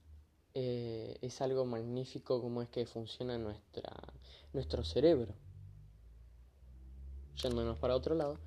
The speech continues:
es algo magnífico cómo, cómo es que funciona nuestro cerebro. O quizás no, quizás no, porque todo está relacionado. Todo está relacionado. Así que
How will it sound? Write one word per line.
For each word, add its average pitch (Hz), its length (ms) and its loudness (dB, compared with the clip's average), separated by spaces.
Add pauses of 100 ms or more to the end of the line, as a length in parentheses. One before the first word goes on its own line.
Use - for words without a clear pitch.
(360)
es - 140 -6
algo 131 180 0
magnífico 127 520 -2
cómo, 123 360 -2
cómo 127 200 -6
es 123 60 -8
que - 120 -10
funciona 117 440 -6
nuestro 113 300 -6
cerebro. 117 400 -2 (300)
O 139 80 0
quizás 160 260 0
no, 214 300 2 (520)
quizás 160 180 -4
no, 202 200 4
porque 135 200 -2
todo 196 140 8
está 185 180 4
relacionado. 156 880 2 (680)
Todo 170 120 4
está 165 180 -2
relacionado. 131 640 -6 (1300)
Así 131 340 -6
que 120 500 -4